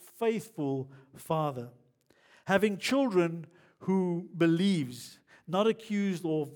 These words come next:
wild or rebellious behavior. Now, the meaning of that is, is, is debated. Um, having children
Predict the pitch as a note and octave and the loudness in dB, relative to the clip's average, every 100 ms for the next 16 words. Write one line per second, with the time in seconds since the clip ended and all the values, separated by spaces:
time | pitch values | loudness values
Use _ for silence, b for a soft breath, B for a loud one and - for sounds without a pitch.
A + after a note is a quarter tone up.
0 | - D#3 E3+ F3 E3+ D3+ D3 C#3+ C#3+ C#3+ | -6 -2 0 2 0 -2 -2 -2 -2 -4
1 | C3 D#3 D#3 D3+ C#3 - D#3 C#3+ D#3 D#3+ | -2 -2 0 -2 -4 -10 -10 -12 -4 -4
2 | D3 A#2+ C3 - B B B B F3+ G3+ | -4 -6 -12 -20 B B B B 0 4
3 | F#3+ - - F#3+ F#3 A#3+ E4+ C4+ G#3+ F3+ | 4 0 -4 -4 2 2 2 4 4 4
4 | F3 F#3 F#3 F3+ D#3 - G#3+ E3 F3+ G#3 | 4 4 4 0 -6 -10 -4 -4 -4 -8
5 | E3 D3+ C#3 F#3+ G3+ C#3+ - - _ _ | -6 0 6 6 6 -4 -10 -20 _ _
6 | b b b _ D#3+ D3 C#3+ D3 - _ | b b b _ -2 0 0 -2 -12 _
7 | _ _ _ _ _ _ - D#3 F3+ F3 | _ _ _ _ _ _ -6 -4 -2 0
8 | - G#3+ G#3 G3+ F3 | 6 8 8 4 2